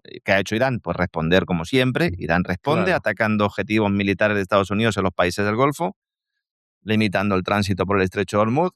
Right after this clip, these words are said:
Speaker 1: Pues, ¿qué quiere? Si es que no hay otra. Las fuerzas norteamericanas se lanzan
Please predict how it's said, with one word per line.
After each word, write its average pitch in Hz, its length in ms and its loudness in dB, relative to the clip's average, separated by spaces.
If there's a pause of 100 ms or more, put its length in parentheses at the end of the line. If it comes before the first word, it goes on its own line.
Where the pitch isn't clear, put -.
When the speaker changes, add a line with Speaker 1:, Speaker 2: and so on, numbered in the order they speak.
Speaker 1:
Pues, - 300 -20
¿qué 120 140 -6
quiere? 135 320 0
Si 98 120 -6
es 95 80 -4
que 107 120 -2
no 104 80 2
hay 98 120 2
otra. 90 220 0
Las 85 140 -2
fuerzas 110 280 0
norteamericanas 104 800 0
se 98 200 -2
lanzan 101 760 0